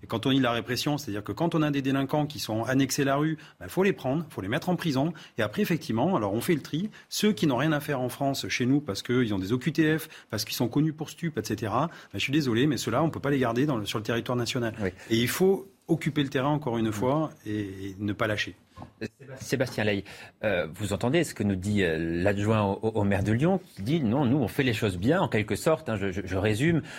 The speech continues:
Speaker 2: Euh, de notre côté, on fait les choses pour que ça aille mieux, on travaille. » Sous-entendu, la responsabilité, dans ce quartier de la Guillotière, elle incombe à Gérald Darmanin. Est-ce que vous partagez cet avis ou est-ce que vous dites : « Non, il y a une responsabilité qui est partagée,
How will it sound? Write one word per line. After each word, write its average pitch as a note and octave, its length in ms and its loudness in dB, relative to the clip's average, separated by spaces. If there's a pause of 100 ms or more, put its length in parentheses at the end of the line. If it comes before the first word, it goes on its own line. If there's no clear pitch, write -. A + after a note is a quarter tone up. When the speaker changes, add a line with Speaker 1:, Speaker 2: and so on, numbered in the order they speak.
(240)
Speaker 2:
Euh, G2 320 2
de G2+ 140 2
notre A#2+ 200 0
côté, B2 520 2
on D2 160 -16
fait - 180 -2
les A#2 80 0
choses B2 300 0
pour - 160 -6
que - 80 -6
ça - 160 0
aille G2+ 160 0
mieux, E3+ 380 2 (100)
on C#3 100 4
travaille. » D#3 380 0 (220)
Sous-entendu, B2+ 540 -2 (200)
la C#3 180 4
responsabilité, C3+ 1040 0 (240)
dans A2+ 160 0
ce A2+ 80 -6
quartier - 340 -2
de B2+ 60 -2
la A#2+ 80 4
Guillotière, A#2 580 -2
elle C3+ 220 4
incombe D#3+ 480 0 (100)
à A#2+ 140 2
Gérald B2+ 420 0
Darmanin. A#2 380 0 (220)
Est-ce D3 160 -2
que - 100 -2
vous E3+ 120 0
partagez A2 520 -2
cet G2 220 -2
avis F3+ 260 2
ou C3+ 140 6
est-ce - 100 -2
que A#2+ 100 -4
vous A2+ 140 2
dites : « F#3 180 0
Non, G3 200 4
il G#2+ 60 0
y - 20 0
a A#2 40 2
une A2 80 -2
responsabilité A2 600 -2
qui B2 160 -2
est F#2+ 60 2
partagée, B2 560 0